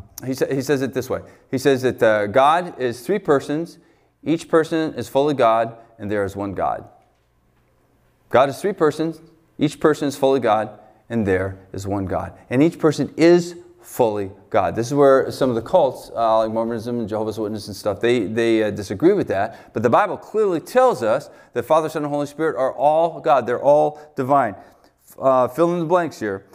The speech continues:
The first one is the Father is God, Matthew six nine, right, is when Jesus was teaching people to pray. "This then is how you should pray, 'Our Father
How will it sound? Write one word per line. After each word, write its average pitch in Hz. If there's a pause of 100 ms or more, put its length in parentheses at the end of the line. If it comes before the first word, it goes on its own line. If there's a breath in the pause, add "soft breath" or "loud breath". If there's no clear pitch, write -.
(140 soft breath)
The -
first 180
one 185
is 143
the 123
Father 170
is 123
God, 120
Matthew 139
six 147
nine, 160 (320 soft breath)
right, 147
is 127
when 131
Jesus 139
was 135
teaching 139
people 139
to 131
pray. 175 (400 loud breath)
"This 170
then 190
is 165
how 180
you 175
should 170
pray, 151
'Our 165
Father 165